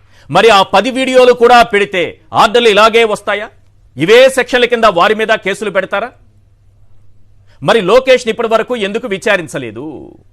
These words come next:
ఇది మాకు తెలిసి జరగలేదని ఈసీ స్వయంగా చెబుతోంది. ముఖేష్ కుమార్ మీనా గారే స్వయంగా చెప్పారు, "మేం విడుదల చేయలేదు, ఇది ఎక్కడ జరిగిందో మేం విచారణ చేస్తున్నామని." ఎక్కడ జరిగిందో ఎందుకు సార్?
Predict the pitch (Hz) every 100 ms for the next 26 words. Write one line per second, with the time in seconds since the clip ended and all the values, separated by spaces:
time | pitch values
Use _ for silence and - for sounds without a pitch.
0 | _ _ - 147 196 240 208 190 208 240
1 | 180 233 240 202 175 185 180 175 160 160
2 | 208 139 160 170 - - 110 147 202 208
3 | 139 117 110 95 95 113 107 58 _ _
4 | _ _ _ _ 120 151 262 269 262 254
5 | 247 240 240 226 226 233 202 214 220 208
6 | 202 - 190 214 190 208 165 180 190 208
7 | - 175 165 147 160 127 - _ _ _
8 | _ _ _ - 160 196 190 240 226 233
9 | 220 220 226 202 160 151 208 220 202 180
10 | 170 165 143 104 90 - 104 127 131 143
11 | 151 156 147 160 156 160